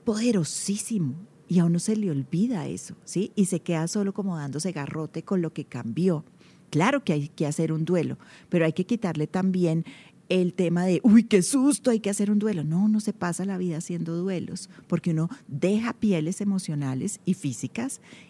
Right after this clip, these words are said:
y se renueva en nuevas pieles emocionales y físicas. Y si uno lo mira desde ahí, le da una connotación totalmente distinta. O sea, hay que estar mucho más consciente de una cosa que yo siempre digo, y es que lo emocional es muy simple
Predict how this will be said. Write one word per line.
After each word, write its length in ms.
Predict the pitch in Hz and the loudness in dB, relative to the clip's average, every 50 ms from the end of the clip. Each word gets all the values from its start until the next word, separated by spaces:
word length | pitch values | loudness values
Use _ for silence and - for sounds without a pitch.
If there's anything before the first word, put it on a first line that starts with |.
| - - | 0 0
y 80 | 190 | 2
se 180 | - - 175 160 | 2 4 2 2
renueva 640 | 156 160 151 143 143 147 165 185 214 240 233 185 143 | 2 0 -2 -2 -2 -2 -2 -2 -2 -2 -2 -2 -2
en 120 | 143 151 | 0 -2
nuevas 340 | 151 151 147 135 143 - - | -2 -2 -4 -4 -6 -8 -4
pieles 360 | - 175 156 139 139 156 - | -2 -2 0 0 -2 -4 -4
emocionales 760 | 165 160 156 151 - - 151 143 143 143 135 135 123 123 - - | -4 -4 -6 -6 -6 -6 -6 -4 -4 -4 -4 -4 -4 -6 -8 -8
y 60 | 160 | -10
físicas. 680 | - - 175 196 196 - 151 - - 120 - - - - - - - - - | -8 -6 -4 -4 -4 -4 -8 -8 -8 -12 -12 -14 -16 -20 -20 -20 -20 -18 -2
Y 100 | - 185 | -2 0
si 120 | 160 - 196 | 2 4 4
uno 160 | 180 190 208 | 4 4 4
lo 100 | 233 233 | 4 4
mira 280 | 220 220 190 170 165 180 | 4 4 4 2 0 -2
desde 260 | 185 185 196 185 165 | -2 -2 -4 -4 -4
ahí, 260 | 147 143 156 165 170 - - - - | -2 0 0 0 -2 -4 -8 -14 -6
le 80 | - 180 | -2 0
da 120 | 175 160 | 0 0
una 180 | 156 156 160 160 | 0 0 -2 -2
connotación 720 | - - 185 185 180 175 - 156 147 - - 156 139 143 - - - - - - _ | -2 -2 0 0 -2 -2 -4 -6 -6 -4 -4 -4 -4 -4 -6 -10 -16 -20 -20 -4 _
totalmente 840 | - 202 185 - - - 190 175 180 175 175 175 170 170 165 - 175 | 2 2 2 0 -2 -2 -2 0 0 -2 -2 -2 -2 -4 -4 -4 -4
distinta. 600 | 170 160 156 - - 170 165 143 123 - 139 - - - - - - - | -4 -4 -6 -4 -4 -2 -2 -2 -4 -6 -10 -16 -20 -20 -20 -20 -6 -2
O 100 | 190 170 | 0 2
sea, 300 | - 196 165 139 - - - - - - - - - - - - - _ _ _ _ _ _ - - - _ - - _ _ _ - - | 4 4 2 2 -2 -6 -10 -18 -20 -20 -20 -20 -20 -20 -20 -20 -20 _ _ _ _ _ _ -20 -20 -20 _ -20 -20 _ _ _ -2 0
hay 120 | 170 165 | 2 4
que 100 | - 202 | 4 2
estar 220 | 185 - 196 190 | 2 4 2 4
mucho 280 | 196 208 214 196 - 202 | 4 4 4 4 2 2
más 200 | 202 202 196 - | 2 2 0 0
consciente 720 | - 214 202 196 - - 208 175 156 156 - 180 196 190 - - | 0 0 0 0 0 0 0 0 0 0 0 -2 -2 -2 -6 -2
de 180 | 160 170 160 | 0 2 2
una 200 | 156 156 156 156 - | 2 2 0 0 0
cosa 300 | - 185 185 170 185 175 | 0 0 0 0 -2 0
que 180 | - 170 156 147 | 0 0 2 2
yo 100 | 160 160 | 2 0
siempre 360 | - 175 165 143 - 160 170 | 2 0 0 0 0 0 0
digo, 260 | 175 180 175 170 180 | 2 0 0 0 0
y 120 | 180 180 | 0 0
es 140 | 170 160 - | 0 -2 0
que 120 | - 190 185 | 0 0 0
lo 100 | 180 170 | 2 0
emocional 520 | 170 175 160 - 160 143 143 143 143 147 | 0 0 -2 -2 -2 -2 -2 -2 -4 -4
es 120 | 143 135 139 | -4 -2 0
muy 220 | 156 180 190 196 | 0 2 2 2
simple 840 | 175 - - - - 247 262 277 294 277 - - 294 330 349 359 - | 0 -2 -6 -4 -2 0 0 0 0 -2 -4 -4 -4 -4 -4 -6 -10